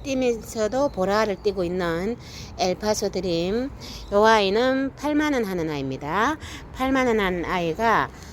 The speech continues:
옆에 보면 같은 엘파소 드림입니다. 군생으로 되어 있지만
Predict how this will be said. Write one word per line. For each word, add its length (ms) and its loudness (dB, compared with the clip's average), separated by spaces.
옆에 540 6
보면 500 2
같은 380 -4
엘파소 460 -4
드림입니다. 1080 -2
군생으로 460 2
되어 160 2
있지만 720 -2